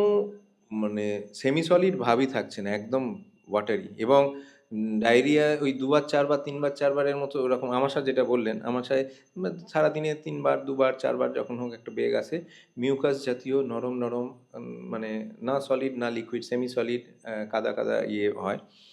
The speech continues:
এটাই যখন আরও সেই ইনডাইজেশনটা বাড়তে থাকে, এই অজীর্ণ ভাবটা,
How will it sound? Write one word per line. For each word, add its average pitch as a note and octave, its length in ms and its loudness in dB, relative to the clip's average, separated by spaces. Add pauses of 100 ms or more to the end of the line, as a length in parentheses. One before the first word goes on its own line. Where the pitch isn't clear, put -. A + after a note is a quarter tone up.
(280)
এটাই E3 300 4
যখন F3+ 320 4
আরও C3+ 400 4
সেই E3 200 4
ইনডাইজেশনটা B2+ 680 0
বাড়তে G2+ 380 0
থাকে, F#2+ 480 -8
এই A2 180 -4
অজীর্ণ A2 360 -4
ভাবটা, G#2+ 440 -6